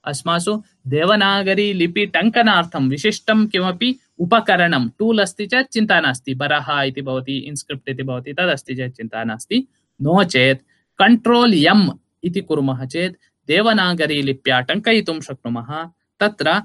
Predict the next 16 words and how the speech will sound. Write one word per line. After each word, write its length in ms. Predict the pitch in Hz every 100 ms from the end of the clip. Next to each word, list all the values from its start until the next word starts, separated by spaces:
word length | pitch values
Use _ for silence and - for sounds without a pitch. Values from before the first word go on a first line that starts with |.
| - _ -
कस्य 340 | 180 - 247
पिञ्जस्य 800 | 240 185 190 170 - 180 208 233 _ _ _ _ _ _ -
कः 220 | 214 262
वर्णः, 640 | 196 143 127 117 156 147 - - _ _ _ _ -
किं 200 | 247 233
बटन् 420 | 156 170 226 226 -
नुदामः 540 | 165 151 180 185 170 156
चेत्, 400 | 165 190 190 -
प्रेस् 200 | 180 -
कुर्मः 360 | 160 147 135
चेत् 280 | 139 196 220 _
कः 280 | 170 - 180
वर्णः 560 | 202 170 156 139 175 220
देवनागरी 680 | 156 147 151 143 139 135 127
लिप्या 300 | 120 127 110
आगच्छति 640 | 156 170 139 127 127 120